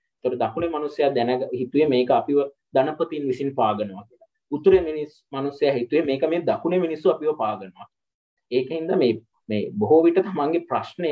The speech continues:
ඔවුන් දැකපු කණ්ණාඩිය හරහා ඔවුන් කියවන්න. එතකොට ධනපතින් විසින් පාලනය කරලා මේ පාරි-, මේ, අ, පක්ෂ හරහා මේ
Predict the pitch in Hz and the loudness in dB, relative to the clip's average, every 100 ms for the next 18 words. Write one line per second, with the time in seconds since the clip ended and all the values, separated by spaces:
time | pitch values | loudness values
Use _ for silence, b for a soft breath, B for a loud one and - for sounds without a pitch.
0 | 151 - 135 160 147 113 156 156 208 131 | -2 0 2 2 0 0 0 -4 -2 -2
1 | 131 147 165 180 185 165 139 196 185 160 | -2 -4 -2 2 0 0 -4 -4 -4 -4
2 | 185 175 170 117 - _ _ _ _ _ | -4 0 2 2 -4 _ _ _ _ _
3 | _ _ _ - 127 123 110 117 131 160 | _ _ _ -12 -10 -4 -2 -2 -2 -6
4 | 156 160 151 160 156 156 151 151 151 147 | -6 -6 -4 -4 0 2 4 2 -2 -2
5 | 143 147 156 147 151 143 139 135 143 _ | -2 0 -2 -2 -2 2 2 0 -6 _
6 | 131 131 131 - _ _ - 123 123 127 | -10 -8 -8 -12 _ _ -4 0 0 2
7 | 135 139 - 143 139 143 139 139 139 147 | 2 2 0 -4 -2 0 0 2 0 0
8 | 143 | -4